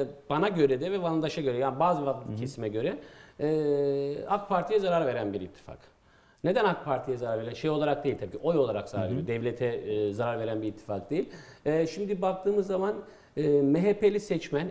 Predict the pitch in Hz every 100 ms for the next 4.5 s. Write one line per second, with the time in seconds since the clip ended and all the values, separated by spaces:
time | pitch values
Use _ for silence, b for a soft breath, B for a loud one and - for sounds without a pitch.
0 | - 135 131 220 202 165 151 123 120 110
1 | - 127 156 135 - 147 180 151 104 113
2 | 151 - B B B 139 147 143 139 131
3 | 127 127 110 95 101 - - 180 - 175
4 | 170 185 165 185